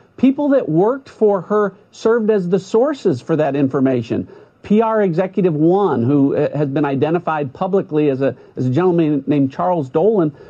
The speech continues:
worked for Bill and Hillary Clinton, served as, uh, state chairman of their campaigns, was appointed by Bill Clinton during his administration, and worked for the Russian Federation. He was a source of the information, some of the most salacious allegations,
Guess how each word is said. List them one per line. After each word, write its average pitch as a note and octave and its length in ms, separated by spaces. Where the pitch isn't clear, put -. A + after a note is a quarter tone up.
worked G3 400
for G#3+ 140
Bill G#3+ 240
and G3 80
Hillary G#3 320
Clinton, A3 440
served G#3 360
as, - 280
uh, C#3+ 220
state F#3+ 520
chairman G#3+ 440
of D#3+ 100
their D#3+ 140
campaigns, G3 680
was E3 160
appointed G#3+ 480
by F3+ 120
Bill F#3 240
Clinton G3+ 360
during F3+ 240
his F3+ 160
administration, F#3+ 720
and A3+ 320
worked A3+ 340
for A3+ 140
the G#3+ 80
Russian G#3+ 400
Federation. G#3+ 640
He A#3 80
was B3+ 180
a A3 60
source B3 460
of A#3+ 100
the A3 140
information, A3 640
some G#3+ 180
of G#3 60
the G#3 80
most G3+ 300
salacious G#3 640
allegations, F#3+ 840